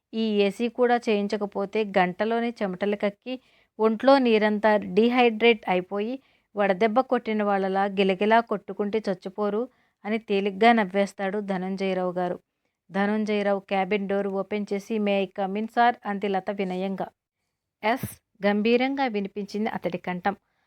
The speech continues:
ఆమె లోపలికి అడుగు పెట్టగానే నిశ్శబ్దంగా క్లోజ్ అయింది డోరు. "Please be seated," అన్నాడు చైర్ చూపిస్తూ. చప్పుడు కాకుండా చైర్లో కూర్చుంది ఆమె. సాధారణంగా ఏ స్టోనర్ని కూర్చోమని చెప్పడతను.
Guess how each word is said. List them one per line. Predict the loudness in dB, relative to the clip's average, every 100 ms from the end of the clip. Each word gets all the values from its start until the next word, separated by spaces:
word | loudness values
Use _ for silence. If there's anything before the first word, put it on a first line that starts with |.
| _ -6
ఆమె | -2 2
లోపలికి | 2 2 0 2
అడుగు | 2 2
పెట్టగానే | 0 -2 -4 -6 -4 -4 -6
నిశ్శబ్దంగా | -4 -4 -2 0 2 2
క్లోజ్ | -2 -2 -2 0
అయింది | 0 0 -2
డోరు. | -2 0 -2 -6 _ _ _ _ _ _ _ _ _ _ _ -4
"Please | 0 2 0 0
be | -2 0
seated," | -2 0 0 -2 -4
అన్నాడు | -2 0 -2 -4
చైర్ | -2 -2 -4 -8
చూపిస్తూ. | -8 -14 -14 -18 _ _ _ _ -4
చప్పుడు | -4 -4 -6 0
కాకుండా | 0 0 -4 -4 -4 -2
చైర్లో | -2 0 -2
కూర్చుంది | -2 -6 -4 -4 -2
ఆమె. | -2 -4 -8 _ _ _ -10
సాధారణంగా | 0 2 4 8 8 8 4 2 2 4
ఏ | 2
స్టోనర్ని | 4 6 8 8 4 2
కూర్చోమని | 0 -4 2 2 4 2 -2
చెప్పడతను. | -6 -4 -6 -4 -6